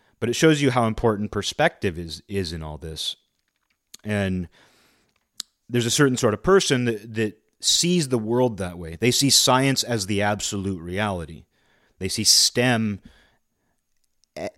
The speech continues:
as the only processes we have to truly understand our world. Maybe I'm exaggerating. You know, there's a spectrum. It's not just,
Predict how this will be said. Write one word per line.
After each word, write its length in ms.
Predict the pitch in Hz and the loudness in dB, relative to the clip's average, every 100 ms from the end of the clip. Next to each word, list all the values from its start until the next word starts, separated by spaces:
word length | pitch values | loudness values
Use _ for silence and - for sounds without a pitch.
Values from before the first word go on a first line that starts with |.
| _ | _
as 220 | 127 120 | -2 -2
the 140 | 98 113 | 0 2
only 300 | 117 117 101 | 4 2 0
processes 680 | - 110 107 - 101 101 85 | 2 4 4 2 -2 -4 -6
we 160 | 95 | -8
have 380 | 90 104 98 92 | -6 -4 -2 -4
to 100 | - | -8
truly 400 | - - 107 98 | -10 -4 0 0
understand 600 | 92 90 85 - 98 90 | 0 -2 -4 -4 -4 -4
our 140 | 82 82 | -6 -4
world. 420 | 101 123 92 82 - _ _ _ _ _ _ _ _ - - | 2 4 4 -2 -12 _ _ _ _ _ _ _ _ -18 -2
Maybe 240 | 143 143 | 2 4
I'm 100 | 127 | 2
exaggerating. 720 | 120 110 113 110 113 113 120 | 2 2 2 2 0 -2 -4
You 60 | 113 | -4
know, 80 | |
there's 160 | 113 113 | -4 -4
a 40 | |
spectrum. 600 | 90 - 85 - - 98 | -4 -6 -8 -10 -6 -4
It's 160 | 110 - | -4 -8
not 120 | 98 | -10
just, 220 | 92 - | -10 -14